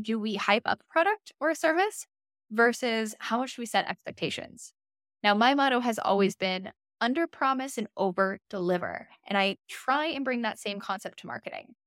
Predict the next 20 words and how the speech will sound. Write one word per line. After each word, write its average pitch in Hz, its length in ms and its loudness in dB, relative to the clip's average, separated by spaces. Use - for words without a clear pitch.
What 226 140 -4
you 240 80 0
don't 247 220 6
wanna 254 180 -4
do 196 240 0
is - 140 -6
hype 208 180 2
people 214 220 -4
up 190 120 2
so 226 240 2
much. 208 320 0
We've 196 120 -8
seen 226 180 -4
that 220 140 4
happen, 220 340 2
particularly 370 580 2
with 220 140 -8
events, 196 520 -4
even 339 220 2
products, 196 480 -2